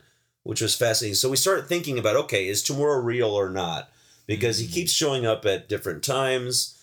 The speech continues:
Speaker 1: He will take the place of s-, someone, in this case, the taxi driver.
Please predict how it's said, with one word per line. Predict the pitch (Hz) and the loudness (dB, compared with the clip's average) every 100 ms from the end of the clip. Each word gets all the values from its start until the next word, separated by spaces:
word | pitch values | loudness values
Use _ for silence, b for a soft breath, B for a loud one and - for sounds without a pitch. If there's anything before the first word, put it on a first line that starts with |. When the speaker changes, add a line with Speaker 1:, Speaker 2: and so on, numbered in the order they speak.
| B B | B B
Speaker 1:
He | 117 | -4
will | 101 98 | -2 0
take | 113 - | 0 0
the | 98 | -2
place | - 107 127 - | 0 0 0 0
of | 110 | -2
s-, | - - - | -4 -6 -2
someone, | - 120 113 101 | 2 2 2 0
in | 101 | 0
this | 110 - | 0 0
case, | 104 - | -2 -2
the | 85 | -4
taxi | - 117 113 110 | -2 -2 0 -2
driver. | 104 107 104 104 104 | 2 2 2 0 -2